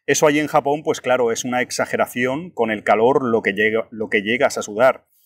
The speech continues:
Y se junta otra cosa más con esto, es el hecho de que, supongo que lo sabéis, que los japoneses apenas sudan. Es <laughs> una cosa, comparado con nosotros, eh,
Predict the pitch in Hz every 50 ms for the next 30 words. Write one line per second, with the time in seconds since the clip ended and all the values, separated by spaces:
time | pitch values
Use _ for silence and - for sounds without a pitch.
0 | _ _ _ _ _ _ 143 - 156 - 175 208 214 - 208 190 170 160 156 135
1 | 151 - 147 143 170 185 190 202 - - _ _ 120 113 113 117 135 175 - -
2 | 160 175 208 196 - - 123 131 - 165 151 143 156 147 - - 175 170 151 143
3 | 127 - - 113 110 107 107 104 104 104 104 101 95 110 95 - 131 156 156 151
4 | 131 117 - 113 127 147 156 165 - - _ _ _ _ _ _ _ _ - 131
5 | 135 123 - - 139 - 127 127 139 151 - 220 - 185 143 _ - 160 208 190
6 | 139 - - - 202 190 123 92 - 69 - _ _ _ _ _ _ 123 127 143
7 | 151 - - - 139 135 - _ - 165 151 156 139 127 131 139 147 - 170 160
8 | 156 139 127 - _ _ _ _ _ _ - 139 120 110 107 117 143 156 160 143
9 | 127 120 - 143 143 - 185 208 202 - - 123 113 113 110 113 110 110 110 110